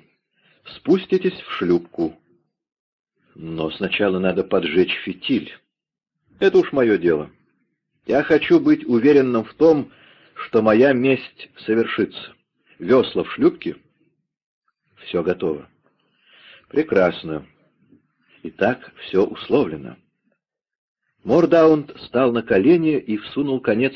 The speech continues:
фитиля довольно глубоко в кран, так, чтобы оставалось только поджечь другой конец. Покончив с этим, он поднялся и вынул часы. «Вы помните?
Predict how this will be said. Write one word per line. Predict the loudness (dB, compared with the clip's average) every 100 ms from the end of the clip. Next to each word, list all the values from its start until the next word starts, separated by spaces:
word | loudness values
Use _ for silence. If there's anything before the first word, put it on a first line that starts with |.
| -6
фитиля | -6 -2 2 2 2
довольно | 0 2 0 -2
глубоко | -2 -2 -2 -2 -4
в | -4
кран, | -6 -2 -2 -4 -10 _ _ _ _ _
так, | -6 -6 -8
чтобы | -10 -6 -2
оставалось | -2 -2 -4 0 0 -2
только | -2 -2 -2
поджечь | -2 -2 -2 -2 -2 -2 -8
другой | -6 -2 -2
конец. | -2 -6 -6 -8 -12 -20 -20 _ _ _ _ _ _ _ _ _ _ _ _ _
Покончив | -2 2 4 4 0 -2
с | 2
этим, | 2 2 0
он | 0 -2
поднялся | -2 0 0 -2 -4 -2 -2
и | 0
вынул | -2 -2 -2 -8
часы. | -10 -10 -12 -14 -14 _ _ _ _ _ _ _ _ _
«Вы | -8 -6
помните? | 0 0 0 -4 -6 -8